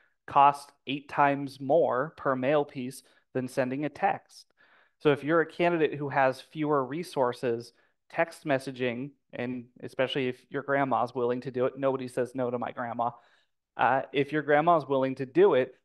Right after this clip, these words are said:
that has a huge impact on the person receiving the text message. It's much more authentic than sending a glossy mail piece that is perfectly curated pa-, based on polling.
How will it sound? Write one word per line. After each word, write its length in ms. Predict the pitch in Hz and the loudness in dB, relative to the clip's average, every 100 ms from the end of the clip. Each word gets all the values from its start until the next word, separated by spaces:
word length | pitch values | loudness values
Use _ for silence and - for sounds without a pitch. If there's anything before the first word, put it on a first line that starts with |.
| _ - | _ 2
that 260 | 147 - | 4 4
has 200 | 185 226 | 0 -4
a 60 | 165 | -4
huge 360 | - 160 151 | -6 -8 -4
impact 400 | 143 143 131 123 | -4 -2 -2 0
on 80 | 143 | 0
the 80 | 127 | -2
person 340 | - 139 135 | -2 -4 -4
receiving 600 | 123 127 - 139 131 127 | -6 -6 -6 -8 -6 -6
the 80 | 120 | -8
text 400 | 120 - - - | -6 -8 -8 -8
message. 340 | 110 - 110 123 | -8 -8 -10 -10
It's 180 | 127 | -6
much 200 | 151 151 - | 0 0 2
more 220 | 151 117 | 2 2
authentic 640 | 127 - 120 123 165 165 _ _ _ - | 0 0 -2 0 -2 -2 _ _ _ -4
than 140 | 135 | -4
sending 480 | 131 131 127 127 123 135 | -2 -2 -2 -4 -6 -4
a 60 | |
glossy 440 | 127 131 131 - 127 | 4 4 4 0 -4
mail 260 | 127 123 | 0 -2
piece 520 | 127 135 120 - - _ _ _ - | -2 -8 -10 -12 -20 _ _ _ -2
that 140 | 127 | 0
is 100 | 123 123 _ - | 0 -6 _ 0
perfectly 440 | 156 139 - 139 | 0 0 -6 -10
curated 680 | - 151 139 131 127 123 120 | -6 -4 0 0 0 -4 -6
pa-, 260 | - 131 - | -6 -8 -6
based 300 | - 135 - | -4 -4 -2
on 200 | 127 120 | -2 -2
polling. 480 | - 123 117 90 | 0 0 0 -4